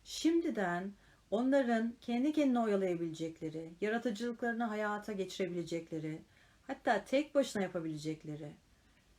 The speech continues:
bir şeylere yönlendirmemiz gerekiyor.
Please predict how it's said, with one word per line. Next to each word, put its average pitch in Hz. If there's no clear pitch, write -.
bir 208
şeylere 240
yönlendirmemiz 214
gerekiyor. 170